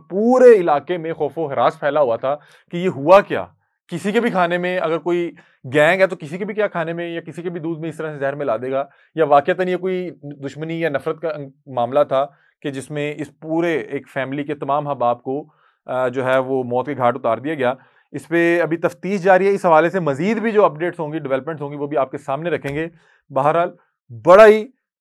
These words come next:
अफसोसनाक वाक़या बताते हुए रूह कांप रही है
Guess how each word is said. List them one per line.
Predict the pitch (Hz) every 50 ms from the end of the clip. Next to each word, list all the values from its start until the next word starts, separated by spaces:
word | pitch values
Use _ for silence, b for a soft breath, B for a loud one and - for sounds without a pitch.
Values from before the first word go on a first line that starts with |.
| _ -
अफसोसनाक | 175 170 - - - 220 247 226 220 240 247 220
वाक़या | 180 185 170 156 156 175 180 175
बताते | 160 143 160 151 151 165 175
हुए | 165 165 170 170 170
रूह | 170 - _ _ 143 113 139 185 226 247 240
कांप | 220 185 160 151 - 156
रही | 143 127 117
है | 117 120 123